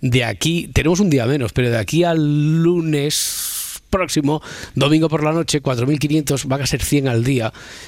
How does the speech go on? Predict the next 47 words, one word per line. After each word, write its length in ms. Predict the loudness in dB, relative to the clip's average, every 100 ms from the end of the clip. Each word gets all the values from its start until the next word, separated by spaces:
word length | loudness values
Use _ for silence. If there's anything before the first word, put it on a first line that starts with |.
| -18 -4
es 140 | 2
muy 140 | 2
difícil. 540 | 2 -2 -4 -6 -10 -18 _
Pero 160 | 0 2
bueno, 200 | 4 2
ya 160 | 2 2
nos 180 | 2
hemos 180 | 0 0
animado 340 | 2 2 2 2
con 120 | 0
esto 160 | 0 -2
de 80 | 0
que 80 |
estemos 280 | 0 0 0
más 160 | 0 0
cerca 260 | -2 -2 0
de 60 |
los 140 | 0 -2
cuatro 360 | -4 -2 -2
mil 320 | 2 2 2
doscientos, 760 | 0 0 2 2 2 -2 -2 -8 -16 -16 -14 -12 -4
así 260 | 0 0
que, 640 | 2 4 4 4 2 0 0
venga, 320 | -2 0 0
ahora 220 | 2 2
lo 180 | 2 0
que, 320 | 0 0 0
lo 140 | 0
que 80 | 2
nos 140 | 0 0
toca, 320 | -2 -2 -10 -8
lo 340 | 0 2 4 2
de 560 | 2 2 2 0 -2 0
el 140 | 0
crimen 300 | 2 2 2
sin 200 | 0 0
resolver. 540 | -2 -4 -4 -4 -4 -6 -14 -14 -12 -12 0
Novecientos, 500 | 2 4 2 0 2
cien, 160 | 2
ochocientos, 560 | 2 0 0 0 0 0
Juan 200 | 0 0
José, 280 | 0 0 2
desde 220 | 2 2
Bilbao. 320 | 2 2 2
Hola, 160 | 0 0
Juan 180 | -2 -2
José. 400 | 0 0 -2